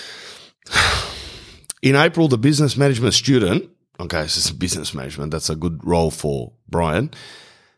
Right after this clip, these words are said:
compete against other local title holders to become Miss New Hampshire. Oh, Brian's getting to the next level. Mad. The winner of the state round will then proceed to participate in the wider Miss America pageant. Like,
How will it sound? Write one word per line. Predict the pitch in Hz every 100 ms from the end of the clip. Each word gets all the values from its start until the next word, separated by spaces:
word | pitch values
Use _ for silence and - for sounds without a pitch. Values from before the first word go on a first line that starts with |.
| _
compete | - 113 101 151 170 -
against | 110 107 110 -
other | 127 139
local | 120 113 113 117 101 90 -
title | - 110 95
holders | 90 98 85 82
to | - 95
become | 85 - 107 85 76 -
Miss | - 98 104 - - -
New | 92 95 104
Hampshire. | 92 101 113 80 -
Oh, | 156 208 226 226 202
Brian's | 131 165 190 175
getting | 185 190 175
to | 185
the | 180
next | 180 151
level. | 147 175 156 107 - _ -
Mad. | 90 117 85 73 _ _ _ _ _ _
The | 92
winner | 113 185 196 165
of | 131
the | 113
state | - 120 120
round | 78 92 98 120 117
will | 113
then | 107 123
proceed | 120 104 127 117
to | 104
participate | 98 127 113 117 101
in | 107
the | 107
wider | 104 147 196 226 123
Miss | 110 101
America | 101 92 90 92
pageant. | 82 87 85 90 76
Like, | 95